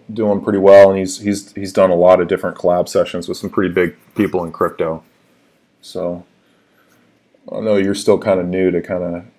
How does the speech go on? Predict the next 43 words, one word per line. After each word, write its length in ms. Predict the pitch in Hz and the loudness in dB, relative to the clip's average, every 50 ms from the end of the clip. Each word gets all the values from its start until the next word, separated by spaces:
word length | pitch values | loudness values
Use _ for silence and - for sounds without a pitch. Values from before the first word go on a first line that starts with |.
| _ _ - - | _ _ -18 -14
um, 460 | - 90 - 50 50 50 - 92 95 131 160 _ _ _ _ _ _ _ _ _ _ _ - | -10 -10 -8 -8 -10 -12 -14 -16 -20 -20 _ _ _ _ _ _ _ _ _ _ _ _ -6
looking 300 | - 98 98 92 - 95 | 0 2 2 2 2 0
into 140 | 92 90 85 | -4 -4 -4
some 220 | - - 95 87 | -4 -2 -2 -2
of 60 | 87 90 | -2 -4
his 140 | 90 87 | -4 -4
stuff, 320 | - - 90 85 85 - - | -2 -2 0 0 -2 -4 -6
and, 100 | 85 85 | -4 -2
like, 220 | 87 87 85 - - | -2 -2 -2 2 6
I, 360 | 107 117 117 117 113 110 110 110 - - _ _ - | 6 8 8 6 4 0 -4 -12 -18 -20 _ _ -10
you 140 | 113 104 95 | -6 -2 0
know, 280 | 92 90 90 87 - _ _ _ _ _ _ _ - | 0 0 0 -2 -6 _ _ _ _ _ _ _ 2
he 120 | 120 139 | 4 6
does 180 | 143 147 117 104 | 8 8 6 6
these 140 | 110 98 92 | 2 0 4
really 220 | 101 110 107 104 | 6 6 6 6
long 240 | 101 98 98 95 90 | 6 4 4 2 0
streams 460 | - - 104 95 92 87 82 - - - - | -4 -4 -4 -4 -4 -6 -10 -14 -18 -20 -12
too, 440 | - - 101 98 98 101 101 104 - | -4 0 2 2 2 2 0 -6 -16
so, 420 | - - - 90 87 87 85 85 85 | -16 -8 -2 0 0 2 2 2 0
like, 200 | 87 90 - - | 0 -2 -2 -4
I 80 | 101 98 | -4 -2
don't 180 | 92 90 82 - | -2 -2 -2 0
watch 260 | 92 87 87 87 - | 0 0 0 0 -2
a 40 | - | -4
whole 180 | - 90 87 | -2 0 2
lot 140 | 87 87 85 | 2 2 0
of 80 | 85 80 | -2 -4
his 120 | 80 - | -10 -12
stuff, 400 | - - 90 85 85 - - - | -6 -2 -2 0 -2 -2 -6 -12
and 180 | - 87 87 85 | -12 -10 -8 0
part 160 | - 110 107 104 | 4 6 6 6
of 80 | - | 6
it 80 | 92 87 | 2 0
is 160 | 85 - - | 0 -2 -2
I 60 | 90 | -2
was 140 | 87 82 - | -2 -2 -4
getting 180 | - 78 90 90 | -10 -10 -8 -6
away 140 | 87 87 | -6 -6
from 160 | 85 - 87 - | -6 -8 -14 -14
T 200 | - 90 85 87 | -10 -8 -6 -4
A, 140 | 85 85 | -4 -4
but 260 | 82 82 80 76 - | -4 -6 -6 -8 -8